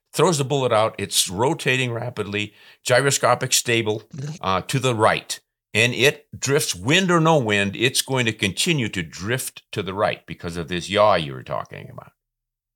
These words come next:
Speaker 2: Because of the spin rate and, and the gyroscopic properties. That's correct.
Speaker 1: Interesting. Great. Now what happens when, when wind comes into
Speaker 2: Okay.
Speaker 1: play?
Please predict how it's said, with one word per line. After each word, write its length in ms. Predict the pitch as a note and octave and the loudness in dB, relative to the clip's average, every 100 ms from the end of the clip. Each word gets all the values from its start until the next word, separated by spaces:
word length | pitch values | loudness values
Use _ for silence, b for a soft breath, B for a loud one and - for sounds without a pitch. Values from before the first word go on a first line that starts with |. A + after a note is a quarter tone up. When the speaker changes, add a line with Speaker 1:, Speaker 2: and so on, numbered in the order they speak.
| _ _ _ - | _ _ _ -18
Speaker 2:
Because 400 | - C3+ B2+ - | -6 -2 0 0
of 180 | B2 | -2
the 100 | G#2 A#2+ | -2 0
spin 340 | - C3 B2 | 0 0 -4
rate 300 | A#2 G#2+ A2+ | -2 -6 -8
and, 400 | - A2+ A2+ G#2+ G#2+ | -8 -6 -4 -6 -10
and 180 | A#2+ A2 | -6 -4
the 80 | G#2+ | -4
gyroscopic 840 | F#2+ A2 A2 F#2+ - G#2 - F2+ | -2 -2 -2 -4 -4 -6 -8 -10
properties. 580 | - G2+ F#2+ F#2 - - | -2 -2 -2 -6 -8 -8
That's 180 | - - | -4 -6
correct. 280 | - F2+ G#2 | -6 -6 -2
Speaker 1:
Interesting. 580 | B2 - D#2+ D2+ - - | -2 -4 -8 -8 -12 -12
Great. 360 | A2+ A2 - B B B | -6 -6 -8 B B B
Now 200 | B2 C#3+ | -4 -2
what 180 | D3 C3+ | -2 0
happens 500 | C#3+ C#3+ C3+ A#2 A2 | -2 -2 -4 -4 -4
when, 300 | A#2 G#2 - _ _ _ _ | -2 -2 -6 _ _ _ _
when 320 | G#2 B2 G2 | -2 0 0
wind 380 | G#2 D3 C3+ A2 | 2 2 2 0
comes 280 | - G2 F2 | -2 -2 -2
into 180 | G2+ D2+ | -2 -4
Speaker 2:
Okay. 80 | - | -6
Speaker 1:
play? 380 | - F#2+ C#2+ | -2 -2 -2